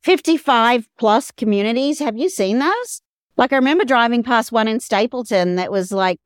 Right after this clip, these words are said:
like, "My God, it looks like a prison. I, I mean, I could live there now. I would die." I'm like, "Why are we putting fifty-five-year-olds all by themselves?"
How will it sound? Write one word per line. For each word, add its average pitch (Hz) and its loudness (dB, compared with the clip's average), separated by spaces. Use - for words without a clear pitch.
like, 262 2
"My 311 2
God, 349 0
it 262 0
looks 247 -2
like 269 -2
a - -4
prison. 415 2
I, 196 -2
I 240 2
mean, 254 2
I 226 0
could 320 2
live 349 6
there 262 4
now. 190 -2
I 302 2
would 285 0
die." 294 0
I'm 285 2
like, 320 2
"Why 294 2
are 302 2
we 302 6
putting 294 2
fifty-five-year-olds 262 2
all 254 2
by 240 0
themselves?" 226 -2